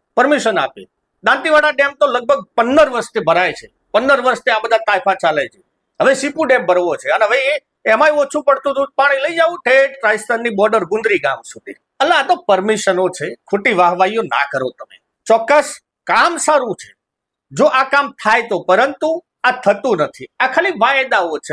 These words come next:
લટકતું ગાજર છે, પેલો સૂંઘી શકે ને ખાઈ ના શકે, આ મૂળ મુદ્દાઓ આ રહ્યા છે. કારણ કે તમારી રજૂઆત એક પણ ધારાસભ્યને, હું પહેલા પણ બોલ્યો છું કે ભાઈ તમે વિધાનસભામાં રજૂઆત કરો કે કેમ અમારો ડેમ ના ભરાય, કેમ ખેડૂતોને પાણી ના મળે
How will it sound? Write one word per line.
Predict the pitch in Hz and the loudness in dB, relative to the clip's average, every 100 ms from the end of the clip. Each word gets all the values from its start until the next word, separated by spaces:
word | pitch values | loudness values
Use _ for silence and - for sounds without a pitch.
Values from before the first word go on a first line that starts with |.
| 175 | -2
લટકતું | 294 311 - 262 185 | 0 0 -4 -6 -2
ગાજર | 185 196 202 196 - | 0 0 0 -2 -4
છે, | 156 123 - _ _ _ _ _ - | -6 -6 -8 _ _ _ _ _ -2
પેલો | 220 240 185 - | 0 2 0 -6
સૂંઘી | - 226 240 233 - | -2 0 0 -2 -2
શકે | 202 226 | -2 -2
ને | 185 | -2
ખાઈ | - 185 175 | -2 0 0
ના | 165 | -2
શકે, | - - 165 220 | -4 -6 -2 0
આ | 214 | 0
મૂળ | 180 - - 151 143 160 | -2 -4 -8 -12 -4 0
મુદ્દાઓ | 196 240 214 151 | 2 2 2 0
આ | 117 | -2
રહ્યા | 113 - - | -8 -12 -20
છે. | - - | -20 -4
કારણ | 170 233 302 - _ - | 0 0 0 -8 _ -4
કે | 269 262 | -2 0
તમારી | 233 262 311 196 | 2 0 0 -4
રજૂઆત | 165 247 254 240 - 220 | -4 2 2 2 -2 2
એક | 240 262 - | 2 0 0
પણ | 262 262 | 0 2
ધારાસભ્યને, | 208 226 208 220 208 196 202 | 2 0 -4 -4 -2 -2 -4
હું | 190 208 | -2 0
પહેલા | 226 339 | 2 4
પણ | 330 247 | 2 -2
બોલ્યો | 180 139 117 | -8 -8 -10
છું | - _ _ _ _ _ _ - | -14 _ _ _ _ _ _ -2
કે | 269 | 0
ભાઈ | 339 | 2
તમે | 311 339 202 | 0 0 0
વિધાનસભામાં | 170 285 262 277 311 311 277 | 2 2 2 0 2 2 0
રજૂઆત | 254 269 269 262 | 0 0 0 2
કરો | 247 240 | 0 0
કે | 240 | -2
કેમ | 226 226 220 | -2 0 0
અમારો | 208 202 | 0 0
ડેમ | 185 175 160 | 0 -2 0
ના | 143 - | -2 -4
ભરાય, | - - _ _ - | -16 -18 _ _ -2
કેમ | 269 294 269 | 0 0 0
ખેડૂતોને | 277 277 277 277 269 | 0 2 2 2 2
પાણી | 262 254 240 | 0 2 0
ના | 214 | 0
મળે | 180 127 | -2 -4